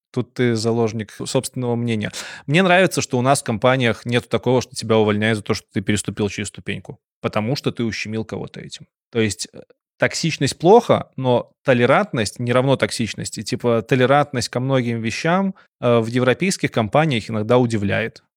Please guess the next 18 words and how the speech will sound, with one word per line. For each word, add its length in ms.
"Мы 140
нанимаем 540
вам 220
в 80
команду 440
еще 300
пять 320
девушек, 480
потому 340
что 220
у 40
вас 200
тут 200
десять 720
пацанов". 540
И 60
ты 120
такой: 360